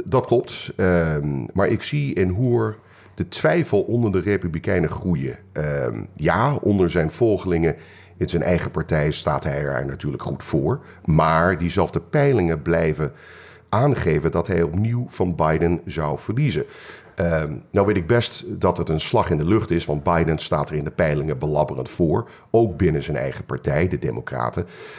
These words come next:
Ehm, maar Trump kan uiteindelijk, eh, niet tegen hem op. En dat komt ook omdat, eh,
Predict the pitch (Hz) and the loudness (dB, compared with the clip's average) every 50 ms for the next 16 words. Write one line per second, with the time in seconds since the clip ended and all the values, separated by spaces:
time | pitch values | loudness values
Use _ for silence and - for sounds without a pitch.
0 | - - - - - 85 80 80 78 78 78 73 - - 95 98 98 - - - | -20 -20 -6 0 2 4 6 6 4 4 2 0 0 2 2 2 2 0 -2 0
1 | - 151 143 135 - - - - - 92 87 85 85 - 80 76 - - 95 95 | 2 2 2 2 0 -4 -8 -2 0 2 2 2 2 2 0 0 0 0 2 2
2 | 92 92 87 85 82 78 - - - - - - - - - - 85 80 87 110 | 4 4 4 2 2 -2 -4 -10 -20 -20 -20 -20 -20 -18 -6 -2 0 2 2 4
3 | 131 123 117 - - - - - 101 87 90 85 - 82 78 85 90 82 80 - | 2 2 0 -4 -10 -6 -2 2 2 2 2 2 0 -2 0 0 0 0 2 2
4 | 113 101 - - - 82 80 82 - - 123 113 98 - - - 110 104 - - | 2 0 0 0 -4 -6 -6 -6 -2 0 0 0 2 0 0 0 0 0 0 0
5 | 101 98 95 87 87 85 85 - - - - - - - - - _ - - 85 | 0 0 0 2 2 2 2 0 -4 -14 -18 -20 -20 -20 -20 -20 _ -6 -2 -2